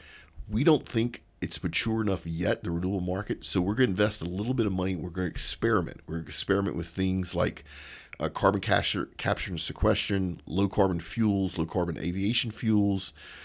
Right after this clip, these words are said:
um, making, uh, fuels from algae." And so they did. They put money in that, a little bit of money. They experiment with it, and they determined that the margins that they could make off renewables were less than they could make off their hydrocarbons business.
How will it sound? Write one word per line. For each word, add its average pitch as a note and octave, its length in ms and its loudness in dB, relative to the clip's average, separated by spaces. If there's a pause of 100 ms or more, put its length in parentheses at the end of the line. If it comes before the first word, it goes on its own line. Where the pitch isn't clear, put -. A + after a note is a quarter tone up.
(300)
um, E2 280 0
making, G2 600 2
uh, D2 100 -2
fuels F#2+ 420 0
from D#2 280 -4
algae." G#2 580 2 (640)
And G2+ 100 4
so B2+ 140 4
they C#3+ 140 8
did. D#3+ 200 6
They G2 100 4
put - 200 8
money B2+ 240 6
in B2+ 60 4
that, G2 180 2
a - 20 -8
little G#2 200 2
bit D#3 80 6
of C3 60 2
money. G2 140 4
They G2 100 2
experiment A#2+ 520 2
with F2+ 220 -2
it, E2 100 -4 (240)
and F#2+ 80 -2
they G#2 80 6
determined G#2+ 800 2 (360)
that F#2+ 340 4
the G2 60 2
margins A#2+ 680 4
that E2+ 80 -4
they G2 140 2
could G2+ 160 -2
make G2 320 2
off F2+ 180 -2
renewables F#2+ 640 2
were F2 100 0
less F2+ 280 0
than G#2 80 -2
they G#2 40 -4
could F2 140 -2
make F2 160 -2
off E2+ 140 -4
their D#2 100 -4
hydrocarbons E2 640 -4
business. - 500 -8